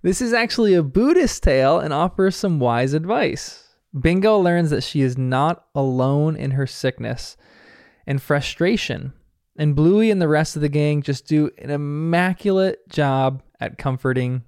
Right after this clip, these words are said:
Bingo. The episode opens up showing us some balloons and a get well card soon, and we see Bingo just sitting in a hospital bed.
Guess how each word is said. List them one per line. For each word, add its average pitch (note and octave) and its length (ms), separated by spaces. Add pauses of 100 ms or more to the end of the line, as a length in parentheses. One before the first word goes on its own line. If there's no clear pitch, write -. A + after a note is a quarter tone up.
(140)
Bingo. A2+ 460 (1600)
The E3+ 140
episode C4 400
opens F#3 340
up C#3+ 380 (300)
showing D#3+ 400
us D3 220
some C#3+ 300
balloons F3+ 680
and B2+ 140
a B2 40
get B2+ 260
well C#3+ 240
card B2 320
soon, A2 360 (420)
and D3 100
we D3+ 80
see E3+ 160
Bingo F3+ 480
just D#3 260
sitting F#3 300
in F3+ 80
a E3 40
hospital C#3 560
bed. F#2+ 320